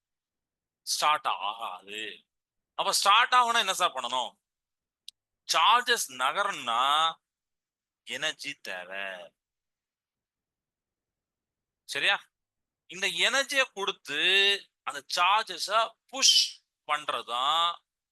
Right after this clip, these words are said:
பொட்டன்ஷியல் டிஃபரன்ஸ், மின்னழுத்த வேறுபாடு. மின்னழுத்த வேறுபாடை பி அப்படிங்கிற சிம்பிளால நோட் பண்ணுவாங்க. பெரிய கிளாஸ்லயும் இந்த வி, வி எல்லாம் போடும் போது நீங்க ஞாபகம் வச்சுக்கோங்க, பொட்டன்ஷியல் டிஃபரன்ஸ் அப்படின்னு சொல்லிட்டு. சரியா?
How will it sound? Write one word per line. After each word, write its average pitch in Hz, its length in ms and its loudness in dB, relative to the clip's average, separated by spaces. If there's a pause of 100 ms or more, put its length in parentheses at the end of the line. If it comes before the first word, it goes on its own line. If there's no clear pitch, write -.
(580)
பொட்டன்ஷியல் 139 460 -8
டிஃபரன்ஸ், 98 840 -14 (300)
மின்னழுத்த 131 440 -10
வேறுபாடு. 90 800 -14
மின்னழுத்த 143 360 -6
வேறுபாடை 135 560 -4 (220)
பி 160 380 -4
அப்படிங்கிற 123 440 -8 (100)
சிம்பிளால 131 420 -6
நோட் 120 240 -12
பண்ணுவாங்க. 104 420 -8 (380)
பெரிய 131 240 -2
கிளாஸ்லயும் 139 480 -2
இந்த 139 200 -10
வி, 131 260 -8
வி 127 40 -8
எல்லாம் 143 200 -6
போடும் 123 220 -8
போது 139 180 -6
நீங்க 135 240 -8
ஞாபகம் 135 160 0
வச்சுக்கோங்க, 156 320 -16
பொட்டன்ஷியல் 135 460 -14
டிஃபரன்ஸ் 107 280 -12
அப்படின்னு 98 220 -12
சொல்லிட்டு. - 280 -16
சரியா? 151 360 -2